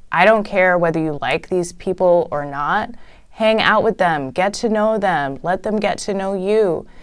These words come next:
You know, make friends. You know, this is critical. And I think tech for a while,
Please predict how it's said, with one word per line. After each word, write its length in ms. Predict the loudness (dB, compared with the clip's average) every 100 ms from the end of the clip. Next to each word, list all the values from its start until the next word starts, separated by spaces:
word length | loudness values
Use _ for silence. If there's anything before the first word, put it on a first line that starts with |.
| -20 -4
You 100 | 0
know, 400 | 4 4 2 0 -4
make 400 | -2 0 0 -4
friends. 840 | -10 -2 -2 -2 -4 -10 -10 -6
You 100 | -2
know, 300 | 0 0 -2
this 240 | -2 -2 -2
is 100 | -4
critical. 640 | -2 -2 -2 -4 -6 -6
And 260 | -6 -8 -4
I 120 | -2
think 340 | 0 0 -2 -6
tech 320 | -2 -2 -2
for 160 | -2 0
a 60 |
while, 580 | 2 2 2 2 0 -4